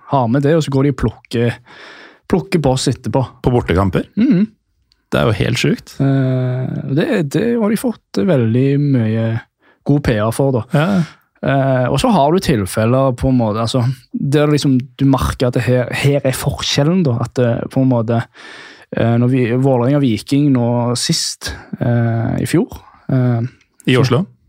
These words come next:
Speaker 1: I Oslo, så, eh, så skulle vi henge opp bannere, eh, så var det ett Viking Oslo-banner,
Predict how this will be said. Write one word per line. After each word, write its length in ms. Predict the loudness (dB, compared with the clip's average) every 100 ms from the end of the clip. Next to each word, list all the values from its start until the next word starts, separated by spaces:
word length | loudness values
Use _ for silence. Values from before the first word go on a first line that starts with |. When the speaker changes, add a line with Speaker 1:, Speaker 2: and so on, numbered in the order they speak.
| _ _ _ _ _ 0
Speaker 1:
I 80 | 2
Oslo, 300 | 2 2 2
så, 220 | 2 2 2 0 -4 -18 -20 -20 -20 -20 _
eh, 680 | 0 2 4 2 2 0 0
så 140 | 0
skulle 160 | 2 2
vi 60 |
henge 160 | 2 0
opp 80 | 0
bannere, 320 | 2 2 0 -2 -8
eh, 680 | -2 0 0 0 -2 -4 -6
så 160 | -2 -2
var 80 |
det 80 | -2
ett 140 | -2 0
Viking 240 | 2 0
Oslo-banner, 400 | 0 -2 0 -2